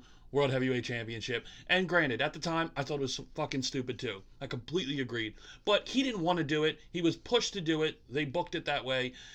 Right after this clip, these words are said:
And he still gets shit to this day on the indie scene because of it. This little kid, a ten-year-old kid, won the W W E Tag Team Championships. Like,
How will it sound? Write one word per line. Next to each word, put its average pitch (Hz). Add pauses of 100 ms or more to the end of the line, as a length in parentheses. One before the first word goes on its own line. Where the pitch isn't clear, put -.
And 170
he 170
still 196
gets 175
shit -
to 170
this 160
day 131 (320)
on 165
the 165
indie 175
scene 135
because 120
of 107
it. 107 (560)
This 339 (520)
little 254
kid, 240 (200)
a - (100)
ten-year-old 302
kid, 302 (260)
won 240 (480)
the 254
W 269
W 269
E 254
Tag 247
Team 262
Championships. 269 (320)
Like, -